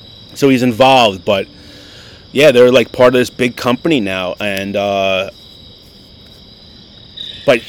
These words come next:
anyway, so C M Punk has a really good relationship with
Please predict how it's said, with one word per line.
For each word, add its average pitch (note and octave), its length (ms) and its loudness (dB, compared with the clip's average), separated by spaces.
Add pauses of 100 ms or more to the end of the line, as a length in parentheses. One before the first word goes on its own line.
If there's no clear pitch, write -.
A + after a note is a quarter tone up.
(300)
anyway, B2+ 340 0
so A#2+ 380 -2
C - 240 -2
M D#3 100 0
Punk D3+ 280 0
has B2 200 -2
a A#2+ 60 -4
really A#2+ 240 -2
good A#2 160 -6
relationship A2 720 -4
with G2+ 180 -8